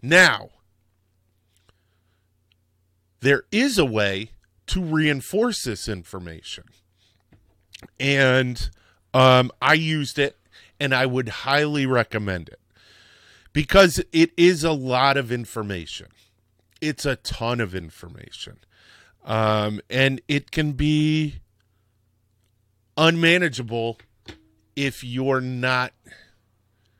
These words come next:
taking the appropriate time to integrate that knowledge into your long-term memory.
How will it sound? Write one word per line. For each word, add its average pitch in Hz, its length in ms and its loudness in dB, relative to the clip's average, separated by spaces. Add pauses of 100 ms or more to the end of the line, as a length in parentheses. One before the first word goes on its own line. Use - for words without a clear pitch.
(1120)
taking 131 380 2
the 123 120 -2
appropriate 113 640 -4
time 101 580 -10 (580)
to - 260 -8
integrate 120 520 0
that 113 260 0
knowledge 104 640 -4
into 104 840 -4 (640)
your 104 460 0
long-term 101 640 -6
memory. 82 360 -12